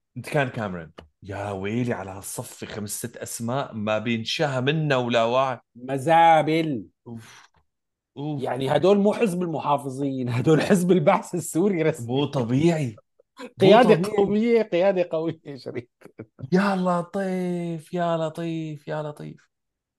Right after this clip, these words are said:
Speaker 1: يا لطيف. أنا كتير بقول لكل الإخوة والأخوات اللي عايشين ببريطانيا، الله يكون بعونكم. يعني هيك حكومات شو بده ي-، الواحد يتأمل؟ الله يعينكم والله.
Speaker 2: والله
Speaker 1: والله كتير
Speaker 2: بريطانيا
Speaker 1: عم تعانوا.
Speaker 2: معلم،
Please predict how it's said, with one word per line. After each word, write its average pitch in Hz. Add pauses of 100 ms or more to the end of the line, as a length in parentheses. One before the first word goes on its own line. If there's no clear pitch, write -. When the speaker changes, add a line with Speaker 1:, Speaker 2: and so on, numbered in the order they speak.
Speaker 1:
يا 139
لطيف. 139 (440)
أنا 147
كتير 165
بقول 139
لكل 123
الإخوة 135
والأخوات 123
اللي 113
عايشين 107
ببريطانيا، 113
الله 113
يكون 117
بعونكم. 107 (140)
يعني 104
هيك 127
حكومات 117
شو 131
بده 117
ي-، 101
الواحد 104
يتأمل؟ 104 (600)
الله 120
يعينكم 107
والله. 95 (100)
Speaker 2:
والله 180
Speaker 1:
والله -
كتير 196
Speaker 2:
بريطانيا 127
Speaker 1:
عم -
تعانوا. 120
Speaker 2:
معلم، 104